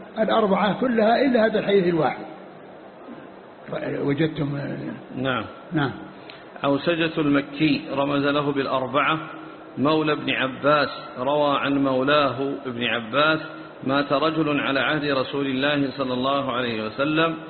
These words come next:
Speaker 2: ولم يترك وارثا إلا عبدا هو اعتقه،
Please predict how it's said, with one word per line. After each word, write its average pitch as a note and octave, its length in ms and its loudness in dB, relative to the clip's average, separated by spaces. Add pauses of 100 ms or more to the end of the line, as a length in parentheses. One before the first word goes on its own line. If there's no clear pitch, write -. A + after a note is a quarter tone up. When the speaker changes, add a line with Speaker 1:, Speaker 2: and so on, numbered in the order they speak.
(240)
Speaker 2:
ولم D3 260 2
يترك D#3+ 360 0
وارثا D#3 480 2
إلا C#3+ 440 2
عبدا C3+ 760 0 (240)
هو C#3+ 180 4
اعتقه، A#2+ 500 0